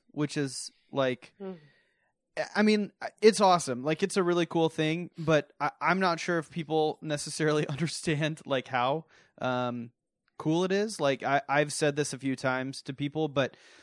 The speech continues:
Speaker 1: literally five years ago, I was, uh, I was drinking myself to death in the basement of a church,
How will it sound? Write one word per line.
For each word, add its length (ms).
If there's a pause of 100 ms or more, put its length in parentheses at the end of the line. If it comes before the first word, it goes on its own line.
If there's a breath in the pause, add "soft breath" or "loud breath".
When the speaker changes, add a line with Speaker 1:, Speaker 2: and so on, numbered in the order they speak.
Speaker 1:
literally 840 (320)
five 400
years 300
ago, 540 (120)
I 240
was, 360
uh, 360 (580 soft breath)
I 100
was 220
drinking 420
myself 440
to 100
death 400
in 160
the 80
basement 420
of 80
a 60
church, 640